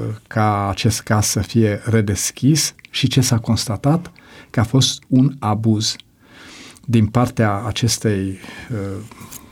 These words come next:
asociații sau organizații, uh, Barnevernet, care a abuzat pur și simplu și, uh, a călcat în picioare drepturile familiei, luând și copilul acela de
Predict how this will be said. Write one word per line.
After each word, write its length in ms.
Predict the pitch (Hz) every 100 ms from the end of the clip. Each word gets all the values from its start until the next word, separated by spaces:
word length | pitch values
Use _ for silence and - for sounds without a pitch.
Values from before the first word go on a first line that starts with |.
| - - - - -
asociații 640 | 120 - 131 - 147 143 92
sau 380 | - 95 92 113
organizații, 960 | 104 107 110 113 135 113 - 101 117 135 - - - - - -
uh, 140 | 113 101
Barnevernet, 960 | 95 113 104 110 104 101 107 165 175 - - - - - _ -
care 380 | 127 123 120 113 -
a 300 | 131 127 -
abuzat 840 | - 110 113 104 143 147 - - _ -
pur 160 | 123
și 220 | - -
simplu 760 | 98 - 107 104 - 110 151 185
și, 680 | 175 - - 117 123 175 180
uh, 680 | 175 175 - - - 165 135 123 123 139
a 60 |
călcat 460 | 120 123 107 147 147
în 120 | 117
picioare 460 | 117 - 139 135 117
drepturile 500 | 139 147 - 117 104
familiei, 680 | - 107 147 151 139 143
luând 640 | 151 127 113 110 135 165 147
și 220 | - 151
copilul 460 | 139 113 170 147 117
acela 380 | 98 156 139
de 220 | 110 110